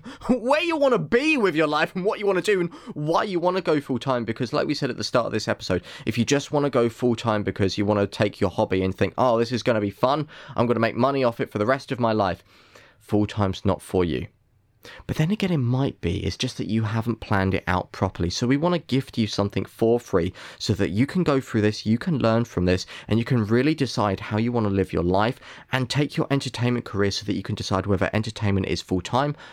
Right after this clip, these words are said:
part-time, or maybe there's any additional things that you haven't yet thought about with entertainment. And we're making this resource available to you. It's a free training video on something we call the Vision Stack. Aidan, what is that? Where can people find it?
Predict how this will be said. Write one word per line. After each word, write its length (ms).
part-time, 600
or 120
maybe 340
there's 320
any 320
additional 640
things 320
that 100
you 80
haven't 380
yet 160
thought 400
about 240
with 180
entertainment. 680
And 100
we're 80
making 320
this 220
resource 500
available 480
to 400
you. 280
It's 120
a 40
free 340
training 400
video 400
on 140
something 400
we 160
call 360
the 120
Vision 340
Stack. 460
Aidan, 340
what 140
is 100
that? 220
Where 120
can 120
people 240
find 280
it? 140